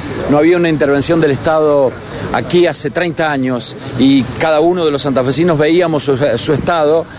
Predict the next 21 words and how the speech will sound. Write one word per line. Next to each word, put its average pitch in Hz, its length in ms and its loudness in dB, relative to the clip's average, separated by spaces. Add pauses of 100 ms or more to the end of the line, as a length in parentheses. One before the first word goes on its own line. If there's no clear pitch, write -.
(220)
y 147 80 4
eso 156 220 0
no 147 140 2
era 139 160 2
posible. 123 420 0
Así 143 180 -2
que 147 180 2
para 135 180 0
nosotros 170 440 0
hoy 175 200 2 (580)
es 165 240 0
un 170 120 4
día 175 200 4
muy 202 180 2
importante 214 480 0
porque 190 240 -2
además 202 240 0
costó 214 340 -2
mucho, 190 380 0
porque 127 300 0
además 185 440 0